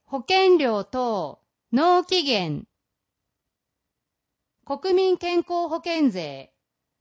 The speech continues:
後期高齢者医療保険料第九期。介護保険料第十二期。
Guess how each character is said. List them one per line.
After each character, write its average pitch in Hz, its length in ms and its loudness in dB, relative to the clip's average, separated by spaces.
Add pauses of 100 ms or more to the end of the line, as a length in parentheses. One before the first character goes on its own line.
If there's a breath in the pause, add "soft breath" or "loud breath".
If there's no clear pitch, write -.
(500)
後 381 280 -2
期 277 180 -12
高 320 300 -4
齢 320 200 -6
者 320 160 -8
医 302 140 -8
療 190 400 -8
保 220 180 -12
険 320 280 2
料 147 440 -8 (140)
第 320 300 -4
九 269 260 -6
期。 131 400 -20 (1200)
介 349 280 -4
護 359 120 -4
保 349 180 -2
険 359 280 0
料 143 480 -8 (240)
第 311 260 -4
十 247 280 -4
二 240 140 2
期。 135 380 -20